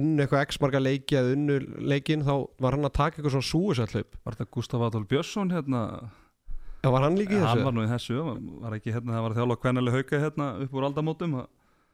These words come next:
Speaker 2: það var, það var, var það ekki, ef hann, eh, Rauður Íslandsmeistar, þá myndi hann hlaupa heim og
Speaker 1: Já, af, já.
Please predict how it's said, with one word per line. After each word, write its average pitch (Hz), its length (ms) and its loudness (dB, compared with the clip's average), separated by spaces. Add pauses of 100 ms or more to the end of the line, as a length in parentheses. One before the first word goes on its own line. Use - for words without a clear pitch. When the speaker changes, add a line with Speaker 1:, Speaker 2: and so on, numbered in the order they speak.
(400)
Speaker 2:
það 107 100 -12
var, 110 140 -10
það - 320 -12
var, 107 80 -12 (240)
var 110 160 -6
það 123 60 -2
ekki, 120 120 -4
ef 113 120 0
hann, 117 160 2
eh, 117 200 0
Rauður 120 240 2
Íslandsmeistar, 143 460 0
þá 123 80 2
myndi 123 180 -2
hann 117 140 -2
hlaupa 127 460 0
heim 151 260 0
og 113 160 -2
Speaker 1:
Já, 127 160 4 (180)
af, 139 240 2 (120)
já. 127 160 0